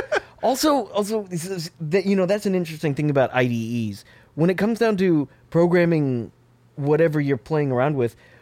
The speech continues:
why do I need to keep downloading tons of I D Es? Like, what is changing that I need to download?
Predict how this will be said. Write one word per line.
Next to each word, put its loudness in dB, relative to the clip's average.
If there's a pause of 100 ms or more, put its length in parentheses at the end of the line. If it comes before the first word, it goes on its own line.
(140)
why -2
do -2
I 0
need -2
to -4
keep -6
downloading -2
tons -4
of -4
I 0
D -4
Es? -10
Like, -10 (160)
what -4
is 0
changing -4
that 0
I -6
need -4
to -8
download? -4